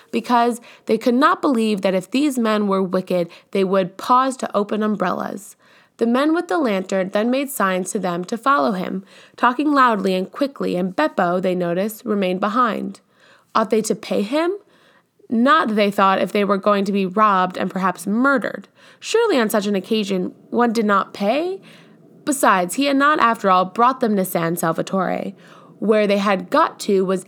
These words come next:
evidently somewhere else. Also, he did not show the least wish to be paid. He let them go away into the night with no clamor at all. This, they could not help thinking, was a bad sign.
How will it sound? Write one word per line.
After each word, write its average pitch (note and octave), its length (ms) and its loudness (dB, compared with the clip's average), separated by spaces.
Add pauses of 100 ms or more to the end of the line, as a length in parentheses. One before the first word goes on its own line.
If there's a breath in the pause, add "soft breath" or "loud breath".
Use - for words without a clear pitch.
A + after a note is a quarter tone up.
evidently G#3+ 540 0
somewhere F#3+ 420 0
else. - 440 -10 (540 loud breath)
Also, B3+ 380 0 (180 loud breath)
he E4+ 140 0
did E4+ 100 0
not E4+ 180 0
show F4 140 0
the E4 140 0
least E4 260 0
wish F4 280 -4
to D#4+ 100 -4
be C#4 120 0
paid. - 480 -6
He - 140 -4
let D#4 160 0
them F4 160 0
go E4 180 2
away A3+ 380 2
into A3 200 -4
the D4 100 -4
night G3 280 0
with G#3 160 -4
no A3 140 0
clamor A3 460 -2
at A3 100 0
all. - 360 -4 (600 loud breath)
This, D4 380 0
they G#3 200 -2
could G#3+ 200 -2
not B3 240 2
help C#4 220 0
thinking, F#3 560 -2
was F#3 240 0
a F3+ 80 2
bad F#3+ 560 0
sign. E3+ 540 0